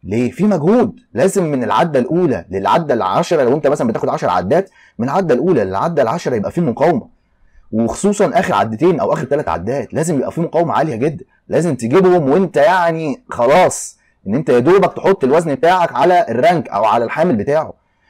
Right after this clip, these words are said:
لكن الناس اللي هي بتلعب وتدخل الجيم زي ما بتخرج، ده مش هيلاقوا أي نتيجة خالص، وتقدمهم هيكون بطيء جدًا. وعلى قدر تعبك، على قدر ما هتشوف نتيجة.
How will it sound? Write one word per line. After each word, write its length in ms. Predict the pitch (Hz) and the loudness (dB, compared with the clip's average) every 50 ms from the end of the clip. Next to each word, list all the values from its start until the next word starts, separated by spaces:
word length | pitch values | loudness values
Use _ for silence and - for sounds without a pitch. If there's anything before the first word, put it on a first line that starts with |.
| _ _ - | _ _ -6
لكن 240 | 113 113 - 120 | -6 -4 -2 -2
الناس 240 | 117 135 180 190 - | -2 -2 -2 -4 -4
اللي 120 | 127 123 147 | -4 -2 -2
هي 100 | 170 165 | -4 -2
بتلعب 440 | - 160 165 151 104 82 - _ - _ _ _ _ _ _ _ _ _ | -2 -2 -2 -2 -4 -6 -8 _ -20 _ _ _ _ _ _ _ _ _
وتدخل 300 | - 101 160 175 - 139 | -8 -4 -4 -4 -2 -2
الجيم 500 | 123 110 104 107 123 151 156 123 87 78 - _ | -2 -2 -2 -2 -2 -2 -2 -4 -8 -10 -14 _
زي 240 | - 92 98 117 127 | -14 -8 -6 -4 -2
ما 80 | 120 - | -4 -4
بتخرج، 400 | - - 156 - - 139 110 95 - - - _ _ _ _ _ _ _ _ _ | -4 -4 -4 -2 -2 -4 -4 -6 -8 -14 -20 _ _ _ _ _ _ _ _ _
ده 420 | - 104 110 107 98 92 87 85 | -12 -10 -10 -10 -10 -10 -12 -14
مش 240 | 76 62 64 - - | -14 -16 -16 -14 -12
هيلاقوا 260 | 92 101 131 139 127 | -8 -6 -6 -4 -4
أي 100 | 135 127 | -6 -6
نتيجة 240 | 110 90 87 123 - | -8 -8 -8 -10 -10
خالص، 460 | - - 120 135 117 87 - - - | -10 -8 -8 -8 -8 -10 -12 -16 -12
وتقدمهم 640 | 92 98 92 - - 101 95 95 127 156 165 131 110 | -12 -8 -8 -8 -8 -8 -4 -2 -2 -2 -2 -2 -4
هيكون 280 | 98 92 - 143 147 127 | -4 -4 -6 -8 -8 -8
بطيء 240 | 101 - 139 - | -8 -8 -8 -8
جدًا. 300 | 104 110 127 123 - - - _ _ _ _ _ _ _ | -4 -4 -4 -4 -4 -12 -16 _ _ _ _ _ _ _
وعلى 260 | - 82 80 82 87 98 | -4 -2 -2 0 -2 -2
قدر 360 | - - 185 208 175 151 123 | 0 0 0 2 2 0 0
تعبك، 420 | 117 170 190 208 202 208 214 208 - - - | 0 0 2 2 2 0 -2 -4 -6 -16 -12
على 160 | - 87 190 | -10 -8 -8
قدر 300 | - - 160 165 160 131 | -4 -2 -2 0 0 0
ما 160 | 110 104 92 | -2 -2 -6
هتشوف 220 | 92 - 147 156 127 | -8 -8 -8 -8 -8
نتيجة. 380 | 107 87 - 131 131 101 - | -10 -8 -6 -6 -6 -8 -10